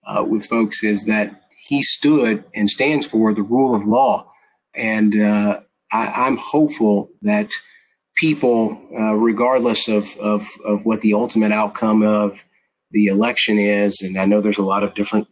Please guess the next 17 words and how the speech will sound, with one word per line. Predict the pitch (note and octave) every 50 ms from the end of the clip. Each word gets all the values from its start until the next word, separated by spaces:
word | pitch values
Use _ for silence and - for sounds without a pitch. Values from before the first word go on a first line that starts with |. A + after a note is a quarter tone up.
| _
pieces | - - B2 A2 - G#2 G2 G2
that | - G#2 G2
are | G2 G2+ G2
involved | G2 G2+ G#2 G#2 G#2+ G#2 G#2 G2
in | F#2 G2
that, | G2+ G#2 G2+ - - - - - _ _ _ _ _
that | - G#2+ A2 G#2+ G#2 - _ -
men | A2+ A#2 B2 C3 C#3 D3
and | C3 A#2+ A#2
women | A#2 A#2+ A#2+ A2+
across | G#2+ G#2 - A#2 A2+ A2+ A2+ -
this | - G#2+ G2+ -
country | - - A2 G#2+ G#2 - G2+ G2+ G2 F#2+ G2+ - -
will | - G#2
continue | - - G2 G2 G2 - - C#3 C3+ B2+ A#2 A2 G#2+ G#2 G2+ G2+ - _ _ _ -
to | - - G2+
respect | F#2 G2 F#2+ - - - - - A#2 G#2+ G2+ G2 - -